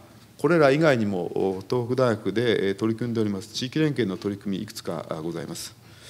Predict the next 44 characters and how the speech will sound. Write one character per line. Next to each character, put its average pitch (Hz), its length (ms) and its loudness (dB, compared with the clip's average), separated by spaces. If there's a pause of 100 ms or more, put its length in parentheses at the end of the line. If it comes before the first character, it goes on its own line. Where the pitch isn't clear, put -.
(500)
え - 80 -4
ー、 113 40 4
い 123 60 4
ろ 143 120 6
ん 143 40 2
な 143 60 0
ご 131 160 4
相 156 180 6
談 156 160 6
が 160 80 4
あ 151 40 6
る 139 60 6
場 117 160 4
合 113 60 2
に、 135 260 0
え 113 140 2
ー、 - 40 4
私 117 280 -2
ど 123 60 -6
も 117 80 -2
産 123 180 -2
学 123 180 -4
連 127 100 0
携 120 160 -2
推 127 200 -4
進 131 220 -4
本 123 220 -4
部 104 120 -2
が 117 200 -2
窓 107 220 -2
口 107 200 -4
に 98 80 -4
な 95 80 -4
り 101 60 -4
ま 127 120 -4
し - 80 -4
て、 98 240 -2
え 90 240 -4
ー、 - 60 -14
関 113 160 -2
係 113 140 0
の 113 100 2
教 120 240 0
員、 117 260 0